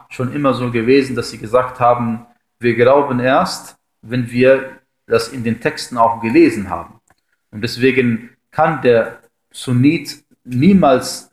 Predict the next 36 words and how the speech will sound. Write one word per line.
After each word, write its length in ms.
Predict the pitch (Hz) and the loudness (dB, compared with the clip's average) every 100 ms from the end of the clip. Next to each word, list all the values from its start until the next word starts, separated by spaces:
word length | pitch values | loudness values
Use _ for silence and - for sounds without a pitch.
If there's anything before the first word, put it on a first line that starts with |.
| - | -4
äh, 300 | 117 113 120 | 0 2 0
überrascht 560 | 113 120 151 151 - | 0 2 2 -2 -2
werden 300 | 117 123 110 | 0 2 0
durch 180 | 107 110 | -6 -8
irgendeine 720 | 139 127 123 117 113 110 110 | -4 -6 -4 -4 -2 -4 -4
Aya, 480 | - 131 127 120 110 | 2 4 4 2 0
durch 140 | - 117 | -6 -12
irgendein 440 | 123 120 110 - | -10 -8 -8 -6
Hadith, 440 | 117 123 127 - - _ _ | -4 0 -2 -4 -18 _ _
das 140 | 120 - | -14 -10
plötzlich 400 | 127 - - - | -12 -10 -12 -4
dem 180 | 127 | -2
widerspricht, 540 | 117 117 - 139 - - | -2 -6 -8 -10 -10 -4
woran 220 | 117 117 | -2 -2
er 80 | 113 | 0
Jahre 380 | 120 120 117 107 | 0 0 -2 -12
geglaubt 440 | 101 110 113 - | -8 -2 0 -2
hat. 120 | 98 - | -12 -14
Weil 160 | 113 107 | -10 -10
vom 180 | - 117 | -10 -6
Grund, 340 | 123 190 190 - - _ _ - | 0 2 0 -10 -20 _ _ -6
äh, 220 | 117 104 | -4 -2
weil 120 | 113 | -2
grundsätzlich 640 | 117 165 208 165 156 - - | 2 2 4 2 0 -8 -10
gesehen 260 | 127 131 | -4 -2
sagen 320 | 120 127 123 113 | 2 0 0 0
wir, 260 | 139 160 - - | 2 2 -2 -14
wir 140 | - 127 | -4 0
glauben 400 | 135 156 135 123 | 4 4 2 -4
sowieso 640 | 120 123 120 143 143 143 _ _ _ | -6 -8 -2 0 0 -4 _ _ _
bei 140 | 120 117 | 0 0
den 120 | 113 | 0
verborgenen 580 | - 120 143 127 123 113 | -2 2 2 2 -2 -2
Dingen 280 | 135 139 151 | -2 -4 -6
nur 120 | 175 | 0
das, 380 | 143 143 - | 0 0 -6